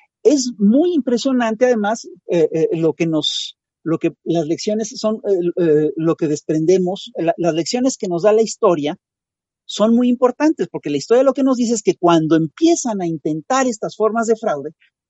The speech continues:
no se van a detener. Entonces, si están, eh, si, si ya están corriendo el riesgo de que es el propio Instituto Electoral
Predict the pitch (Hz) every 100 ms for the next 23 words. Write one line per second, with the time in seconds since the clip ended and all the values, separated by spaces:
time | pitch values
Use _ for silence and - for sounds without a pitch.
0 | _ - 240 277 269 262 254 - 226 226
1 | - _ _ _ _ _ _ _ _ _
2 | _ _ _ - 277 285 247 - _ _
3 | _ _ _ _ - - - 220 - 302
4 | 349 339 226 190 - 208 - - 196 285
5 | 302 339 339 277 262 285 277 247 262 285
6 | 220 151 123 - - _ _ _ _ _
7 | _ _ _ 170 170 254 277 302 240 226
8 | 247 - 254 214 - 143 254 - 247 208
9 | - - 139 147 160 143